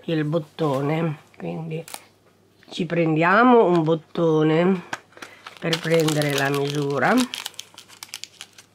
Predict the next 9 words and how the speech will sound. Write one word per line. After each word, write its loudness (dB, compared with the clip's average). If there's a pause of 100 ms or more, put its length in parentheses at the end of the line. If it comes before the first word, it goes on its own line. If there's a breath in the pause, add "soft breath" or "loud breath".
(1300)
Guardate 0
come -2
sono -2
carini. -4 (2000 loud breath)
E 2 (220 loud breath)
ci 2
facciamo, 0 (3000 loud breath)
facciamo -6 (140)
una, -2